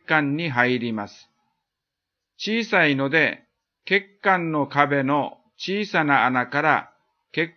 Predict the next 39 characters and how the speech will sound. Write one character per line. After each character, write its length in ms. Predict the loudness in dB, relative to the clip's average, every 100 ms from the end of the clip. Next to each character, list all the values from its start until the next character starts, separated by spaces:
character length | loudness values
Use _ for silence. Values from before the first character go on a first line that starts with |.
| 0
管 240 | 0 0
の 120 | 0
中 320 | 0 0 0
に 160 | 0 -2
入 300 | -2 0 0
り 160 | -4 -6
込 140 | -4
め 140 | -4
る 120 | -4 -6
の 120 | -6
で 120 | -8
す。 180 | -12 _ _ _ _ _ _ _ _ _ _ _ _
小 280 | -6 2 4
腸 380 | 4 2 0 0
の 180 | -2 -2
ひ 120 | 0
だ 180 | 0 0
状 260 | 0 -2
の 180 | -2 -2
粘 280 | 0 0 0
膜 320 | -2 -2 -4
の 180 | -4 -2
上 200 | -2 -2
に 160 | -2
あ 120 | -2 -2
る 240 | -4 -10 _ _ _ _ _ -6
無 160 | -6
数 380 | -4 -2 0 0
の 360 | 2 2 0 -6 _ _ _
た 140 | -6
く 140 | -6 -6
さ 240 | 0 0
ん 180 | 0 -2
の 340 | -2 -2 -4 _ _ _ -18 -18 _
突 140 | -6 -6 _
起 160 | -4 0
を 220 | 0 -2 -6
重 420 | -4 -2 0 -2
毛 460 | 0 0 0 -4